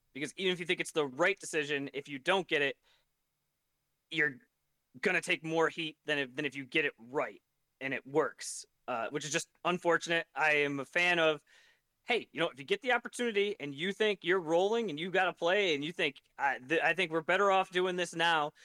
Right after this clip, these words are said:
than trying to take this i-, into overtime, and they did. They had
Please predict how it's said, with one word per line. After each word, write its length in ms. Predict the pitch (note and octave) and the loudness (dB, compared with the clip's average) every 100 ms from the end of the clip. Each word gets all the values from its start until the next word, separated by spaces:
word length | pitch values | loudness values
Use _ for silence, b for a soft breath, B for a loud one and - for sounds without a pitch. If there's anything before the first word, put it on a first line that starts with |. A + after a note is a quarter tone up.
| b b | b b
than 80 | D3+ | -6
trying 380 | D#3 D#3 D#3 D3 | 0 2 2 2
to 400 | D#3 D3 C#3+ C3 _ _ _ - | 2 4 4 0 _ _ _ -8
take 220 | - F3+ | -4 -2
this 200 | F3 - - | -2 -4 -2
i-, 100 | F3+ | -4
into 160 | F3+ E3 | 0 2
overtime, 640 | D#3 F3+ D#3 C#3+ B2+ C3 - b b b | 2 2 0 -2 -4 -6 -12 b b b
and 120 | F3+ | 0
they 80 | F#3 | 2
did. 260 | G#3 C#4+ - _ _ _ _ _ | 4 2 0 _ _ _ _ _
They 120 | - G3 | -2 2
had 360 | G3 C4 B3 | 4 4 2